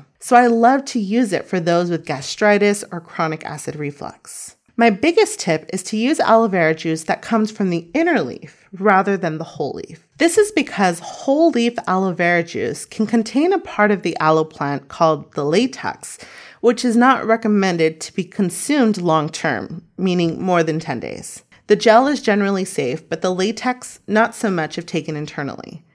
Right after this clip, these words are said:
In severe cases, consuming latex from aloe can cause kidney damage, so practice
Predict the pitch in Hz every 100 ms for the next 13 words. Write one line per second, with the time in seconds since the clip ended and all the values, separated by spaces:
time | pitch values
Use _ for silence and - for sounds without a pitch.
0 | _ _ _ - _ - 247 - 247 294
1 | 381 - 170 - 160 160 - - 220 220
2 | 277 302 302 190 170 - 196 - - 208
3 | - 151 147 147 151 - 202 - 185 180
4 | - - 262 190 131 98 80 67 - -
5 | - - - - 220 - 247 240 - 269
6 | 247